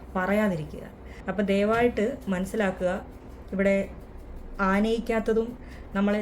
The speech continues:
സന്തോഷത്തോടെ സ്വീകരിക്കാത്തതും നോക്കി, വന്നതും കണ്ടതും ഒക്കെ സന്തോഷം തന്നെയാണ്, പക്ഷേ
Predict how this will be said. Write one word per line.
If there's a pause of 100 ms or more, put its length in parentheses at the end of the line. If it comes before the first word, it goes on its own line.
സന്തോഷത്തോടെ
സ്വീകരിക്കാത്തതും
നോക്കി, (140)
വന്നതും (340)
കണ്ടതും
ഒക്കെ
സന്തോഷം
തന്നെയാണ്, (160)
പക്ഷേ